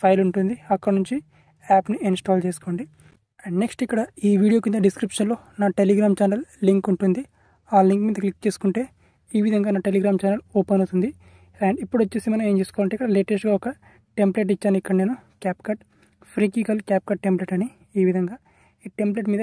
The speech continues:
click చేసుకోవాలి, ఇక్కడ ఈ లింక్ని open చేసుకోవాలి. So ఇక్కడ నేను template మీద click చేసి open చేసుకుంటాను. ఈ విధంగా Open చేసుకుంటే ఈ విధంగా మనకు template open అవుతుంది.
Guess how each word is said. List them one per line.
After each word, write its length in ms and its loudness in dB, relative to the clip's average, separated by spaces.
click 240 -2
చేసుకోవాలి, 360 -2
ఇక్కడ 140 -4
ఈ 80 -20
లింక్ని 260 -2
open 260 -2
చేసుకోవాలి. 380 -6
So 120 -14
ఇక్కడ 160 -8
నేను 160 -8
template 320 -2
మీద 100 -4
click 260 -6
చేసి 180 -4
open 240 0
చేసుకుంటాను. 460 -2
ఈ 60 -2
విధంగా 240 -6
Open 240 -2
చేసుకుంటే 320 -4
ఈ 100 2
విధంగా 300 0
మనకు 220 -2
template 340 -4
open 220 0
అవుతుంది. 240 -2